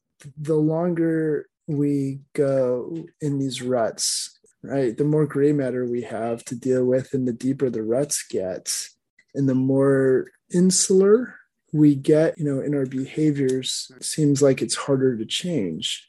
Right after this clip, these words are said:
And yet, like you said, there's this thing that God has given us. He's given us a way out. We're not actually stuck.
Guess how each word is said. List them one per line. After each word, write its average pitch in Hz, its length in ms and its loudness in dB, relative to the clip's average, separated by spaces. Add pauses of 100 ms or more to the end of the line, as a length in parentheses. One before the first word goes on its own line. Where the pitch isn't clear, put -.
(200)
And 160 520 2 (460)
yet, 165 420 2
like 156 300 -2
you 151 80 -2
said, 190 400 -2
there's 147 360 0
this 156 360 -6
thing 185 420 -6
that 127 140 -8
God 147 320 -4
has 131 380 -10
given 160 320 -6
us. - 500 -6 (360)
He's 139 280 -6
given 185 260 0
us 147 180 -2
a 127 60 -4
way 113 240 -4
out. 113 460 -8 (440)
We're 147 100 0
not 165 360 0
actually 147 500 -4
stuck. - 640 -4